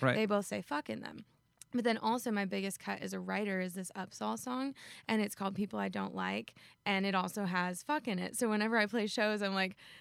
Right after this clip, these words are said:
Speaker 2: "These are the only three songs my people know anymore. There's Fight Like a Girl, and then these three." And I'm like, "Do I play them? Do I not play them?" The Upsall song just got in a, um,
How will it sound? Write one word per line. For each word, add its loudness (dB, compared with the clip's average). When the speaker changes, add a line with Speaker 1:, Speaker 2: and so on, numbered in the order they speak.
Speaker 2:
"These 0
are 2
the 2
only 2
three 0
songs 0
my 2
people 0
know 4
anymore. 2
There's 6
Fight 10
Like 8
a 12
Girl, 10
and 10
then 6
these 2
three." 2
And 0
I'm -2
like, 0
"Do 0
I 4
play 2
them? 4
Do 0
I 2
not 4
play 2
them?" 0
The 6
Upsall 0
song 0
just -6
got 2
in -2
a, -2
um, -2